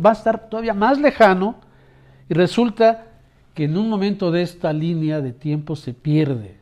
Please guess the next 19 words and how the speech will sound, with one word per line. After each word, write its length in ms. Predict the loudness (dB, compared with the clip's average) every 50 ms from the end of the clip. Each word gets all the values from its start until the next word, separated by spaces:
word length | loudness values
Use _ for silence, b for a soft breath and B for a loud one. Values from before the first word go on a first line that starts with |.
| _ _ -12
Entonces 340 | -4 -2 0 2 4 4
los 160 | 2 2 0 -2
invito 600 | 0 0 0 2 4 4 4 4 2 -6 -18 -20 -20 -18 B B B B B B
a 100 | -2 -2
que 180 | -2 -2 -4 -4
podamos 640 | -2 2 4 8 8 8 8 8 6 2 2 -2 b b b b b
arrastrar 380 | -2 -2 -2 2 6 8 8
el 120 | 8 10 10
lápiz, 500 | 8 8 8 4 0 0 -2 -8 -16 -20 -20 _ _ -20 -20 _ -20 -20 _ -20 -20 -20 -8
vamos 340 | -4 -2 -2 -2 -2 -2 0
a, 340 | 0 2 2 0 -2 -4 -10 -14 -12
a 440 | -10 -10 -8 -10 -10 -12 -14 -16 -14 -14
escribir 580 | -14 -14 -8 -6 -4 -2 0 0 -2 -2 b b b b
la 120 | -8 -6
biografía 580 | -4 -4 -4 -4 -6 -4 0 2 2 4 4 2
de 240 | 0 -2 -6 -6 -8
papá, 380 | -10 -12 -6 0 2 2 4
de 80 | 4 2
mamá, 440 | 0 0 0 2 2 2 2 0